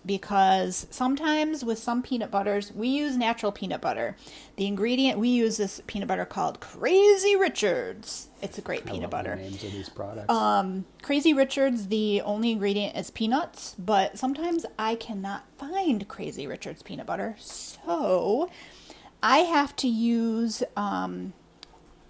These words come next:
Speaker 1: a brand called True Goodness, which sounds so soothing. And it's a Meijer
Speaker 2: It's the
Speaker 1: brand.
Speaker 2: organic store brand.
Speaker 1: Yeah, it's a Meijer brand peanut butter. And sometimes True Goodness peanut butter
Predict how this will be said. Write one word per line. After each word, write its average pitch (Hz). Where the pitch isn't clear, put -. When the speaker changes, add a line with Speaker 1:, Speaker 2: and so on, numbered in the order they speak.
Speaker 1:
a 196
brand 220
called 185
True 320
Goodness, 139
which -
sounds 202
so 302
soothing. -
And 320
it's 240
a 226
Meijer 214
Speaker 2:
It's -
the -
Speaker 1:
brand. 196
Speaker 2:
organic 170
store 110
brand. 110
Speaker 1:
Yeah, 214
it's 214
a 226
Meijer 208
brand 185
peanut 208
butter. 196
And 202
sometimes 220
True 240
Goodness 202
peanut 196
butter 180